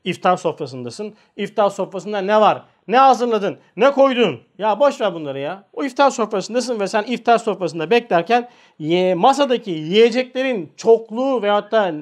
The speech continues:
e, sen söyle, lezzetiyle ilgilenme. Bu önemli değil. Gerçekten önemli değil.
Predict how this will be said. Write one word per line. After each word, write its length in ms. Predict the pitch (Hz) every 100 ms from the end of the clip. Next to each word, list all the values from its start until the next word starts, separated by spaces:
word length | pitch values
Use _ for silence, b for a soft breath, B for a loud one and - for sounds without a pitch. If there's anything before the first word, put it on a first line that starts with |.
| -
e, 300 | 160 160 156
sen 200 | 196 208
söyle, 300 | 196 196 151
lezzetiyle 520 | 196 196 233 240 196
ilgilenme. 580 | 170 180 220 208 139 98 _ _ _ _ _ _ _ _ _ _ _ -
Bu 140 | 220 -
önemli 480 | 214 277 262 208 143
değil. 340 | 185 185 120 _ _ _ _ _ _ _ _ _ -
Gerçekten 420 | 226 240 254 269
önemli 320 | 233 185 139
değil. 180 | 110 92